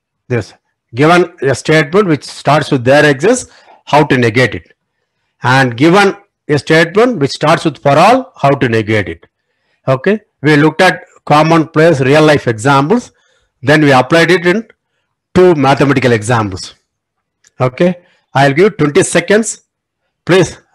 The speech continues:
reflect upon. Don't worry about trying to recall everything. That's a mistake all of you do. There is no exam. The important thing is your understanding. Whatever appeals you,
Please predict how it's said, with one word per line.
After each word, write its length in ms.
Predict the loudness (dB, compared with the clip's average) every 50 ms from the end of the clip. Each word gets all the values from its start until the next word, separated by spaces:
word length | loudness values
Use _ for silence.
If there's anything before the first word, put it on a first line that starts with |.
| _ _ -8
reflect 420 | -4 -4 -4 -2 0 -2 0 0
upon. 320 | -2 -2 0 0 -2 0 2
Don't 180 | 2 2 2
worry 180 | 2 2 2 2
about 480 | 2 2 2 0 0 -2 -4 -14 _ -2
trying 220 | 0 0 0 0
to 80 | 0 0
recall 340 | -2 0 2 2 2 4 4
everything. 600 | 2 2 0 0 0 0 0 -2 -4 -4 -4 -4 -2
That's 200 | -2 -2 -2 -2
a 60 | -4
mistake 340 | -4 -4 -4 -4 -4 0 0
all 140 | 2 2
of 120 | 2 0 -2
you 100 | -4 -4
do. 220 | -4 -4 -6 -8 _ -18 -20 -20 _ _ _
There 120 | -2 -2 0
is 100 | 0 0
no 100 | 0 0
exam. 380 | 0 0 0 0 0 0 -2 -4 _ _ _ _ _ _ _ _ _ _ _ _ _ _ -8
The 100 | -6 -6
important 480 | -4 -2 0 0 0 0 -2 -4 -2 -2
thing 180 | -2 0 2
is 260 | 2 2 0 -2 -6
your 140 | -4 -2 -2
understanding. 580 | 0 0 -2 -2 -4 -4 -4 -4 -4 -6 -10 -16 _ _ _ _ _ _ _ _ _ _ _ _ _ _ _ _ _ _ -2
Whatever 400 | 0 0 2 2 4 4 4 2
appeals 360 | 0 0 2 0 0 0 0
you, 240 | -2 -4 -4 -6 _